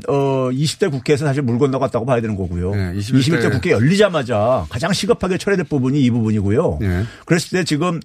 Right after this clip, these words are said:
Speaker 1: 우리 간밤에 지금 미국에서요. 민주당이 주도를 해가지고 지금, 어, 미국이 지금, 어, 그동안 사 차 추경까지 했었었단 말이에요.
Speaker 2: 네.
Speaker 1: 그게 한 이조 구천억 달러인데
Speaker 2: 네.
Speaker 1: 민주당 주도로 한 삼조 달러 추경을 더 추가 편성을 했는데
Speaker 2: 네.
Speaker 1: 거기 대부분 내용이 뭐냐면은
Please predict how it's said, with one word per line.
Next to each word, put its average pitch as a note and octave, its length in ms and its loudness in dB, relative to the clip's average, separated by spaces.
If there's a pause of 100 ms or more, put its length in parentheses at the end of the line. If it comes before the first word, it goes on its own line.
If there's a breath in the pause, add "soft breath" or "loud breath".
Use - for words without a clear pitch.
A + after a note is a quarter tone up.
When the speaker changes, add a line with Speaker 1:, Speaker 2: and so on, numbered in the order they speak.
(320 loud breath)
Speaker 1:
우리 F#3+ 140 0
간밤에 G3+ 480 2
지금 F3 200 -4
미국에서요. A#2 1040 0
민주당이 D#3+ 460 0
주도를 C3+ 320 0
해가지고 G2+ 880 0 (760 soft breath)
지금, E3 320 0
어, C3+ 540 2
미국이 F3+ 480 2
지금, D#3+ 400 0
어, C#3+ 160 0
그동안 D3+ 280 0
사 B2+ 200 -4
차 F#3 140 0
추경까지 C#3 440 -2
했었었단 G#2+ 460 -4
말이에요. F#2 320 0
Speaker 2:
네. F#2 140 2
Speaker 1:
그게 C3+ 120 4
한 E3+ 140 4
이조 C3+ 240 0
구천억 B2+ 340 0
달러인데 G#2+ 640 0
Speaker 2:
네. E2 300 -4
Speaker 1:
민주당 D#3+ 400 0
주도로 C#3+ 200 2
한 D#3+ 100 4
삼조 G#3 280 2
달러 E3 240 2
추경을 D3 340 -2
더 A2+ 200 0
추가 - 240 -2
편성을 C3 320 0
했는데 F#2+ 520 2
Speaker 2:
네. E2+ 220 -2 (140)
Speaker 1:
거기 E3 180 2
대부분 D3 380 0
내용이 B2+ 300 2
뭐냐면은 A#2+ 680 0